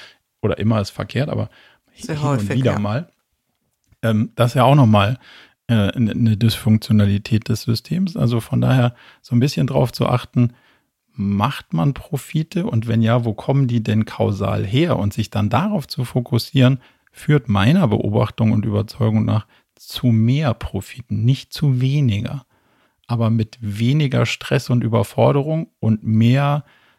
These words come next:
Speaker 1: Gefühl von, wir machen hier was Sinnvolles. Und das ist ja für alle Beteiligten besser, als wenn's anders wäre, zumindest mal in meiner Wahrnehmung.
Speaker 2: Blöd, wenn ich an der Stelle gekauft sag, ich sag's jetzt trotzdem mal, gekauft.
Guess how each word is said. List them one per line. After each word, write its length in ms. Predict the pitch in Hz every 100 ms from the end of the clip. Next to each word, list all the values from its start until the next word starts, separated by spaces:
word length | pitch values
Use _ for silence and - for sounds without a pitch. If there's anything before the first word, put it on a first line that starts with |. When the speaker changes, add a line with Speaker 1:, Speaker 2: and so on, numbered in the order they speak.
| _ _ _ -
Speaker 1:
Gefühl 540 | 117 110 - 139 143
von, 420 | 135 - 127 127 -
wir 180 | 110 98
machen 360 | 113 - 135
hier 220 | 117 123
was 240 | 113 107 -
Sinnvolles. 720 | 135 147 - - - - -
Und 220 | - 104 - _ -
das 240 | - -
ist 160 | 143 -
ja 300 | 143 143 143 _ _ _ _ _ _ _ _ _ _
für 260 | - - -
alle 140 | 107
Beteiligten 640 | 127 120 123 117 - 104 - -
besser, 300 | 107 - 135
als 200 | 127 135
wenn's 140 | 127
anders 380 | - 98 90 -
wäre, 240 | 98 98
zumindest 400 | - - 98 101
mal 100 | 107
in 80 | 101
meiner 320 | 107 107 107
Wahrnehmung. 340 | 110 113 117 117 _ _ _ _ _ _ _ _ _
Speaker 2:
Blöd, 300 | - 160 151
wenn 140 | 165 151
ich 140 | 147
an 100 | 151
der 120 | 147
Stelle 300 | 143 151 151
gekauft 540 | 160 170 - 165 190 -
sag, 220 | 175 175
ich 100 | 165
sag's 260 | 151 156 -
jetzt 240 | 175 -
trotzdem 600 | - 147 - - 220 165 131
mal, 100 | 170
gekauft. 840 | - 208 - 190 156 175 - 185